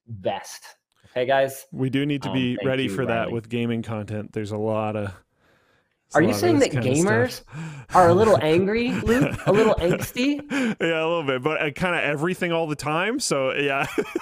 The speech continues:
Speaker 2: <laughs> there might, there might be a few of these, uh, but we'll, we'll do our best. I, I believe in that team.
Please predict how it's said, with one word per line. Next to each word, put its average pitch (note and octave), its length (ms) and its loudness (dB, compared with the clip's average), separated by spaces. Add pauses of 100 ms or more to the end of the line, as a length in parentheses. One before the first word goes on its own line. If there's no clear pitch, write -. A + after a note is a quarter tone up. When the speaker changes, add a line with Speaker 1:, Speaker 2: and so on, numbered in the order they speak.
(280)
Speaker 2:
<laughs> - 0 -
there C#4+ 500 -2
might, D#3+ 240 -2
there E3+ 140 0
might A3 180 -2
be G#3+ 120 0
a F3+ 80 -2
few D#3+ 260 -2
of B2 60 -2
these, F#2+ 400 -6
uh, G#2+ 460 -4 (100)
but - 240 -6
we'll, A#2 300 -2
we'll A#2 180 -4
do C3+ 180 -2
our B2+ 120 -2
best. A2+ 340 -4
I, G#2 180 -6 (120)
I - 20 -8
believe G#2+ 280 -8
in G2+ 100 -10
that G2 180 -10
team. G2+ 240 -10